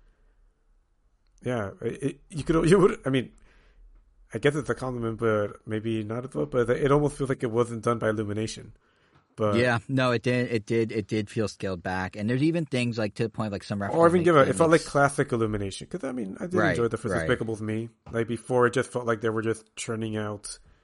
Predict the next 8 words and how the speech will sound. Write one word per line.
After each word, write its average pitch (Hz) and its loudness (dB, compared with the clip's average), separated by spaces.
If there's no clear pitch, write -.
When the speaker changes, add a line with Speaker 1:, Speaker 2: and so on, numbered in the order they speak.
Speaker 1:
movies 117 -4
for 120 -8
profit 113 -4
more 110 -4
than 107 -4
for 104 -10
inspiration. 113 -12
Speaker 2:
And, 120 -2